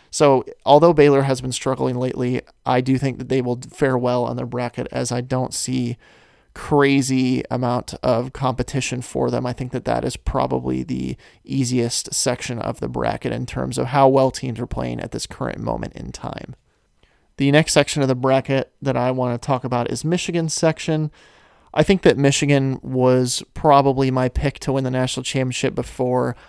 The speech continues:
I found out that Livers, one of their top scorers, is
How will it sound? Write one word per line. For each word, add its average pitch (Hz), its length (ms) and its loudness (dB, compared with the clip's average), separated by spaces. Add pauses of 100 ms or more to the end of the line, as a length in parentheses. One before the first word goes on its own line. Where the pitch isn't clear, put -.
(140)
I 127 80 -2
found 127 320 -2
out 123 260 -2
that 120 240 -4 (280)
Livers, 127 680 -2 (420)
one 139 180 2
of 120 100 -2
their 120 140 0
top - 320 -2
scorers, 127 720 -2
is 120 360 -2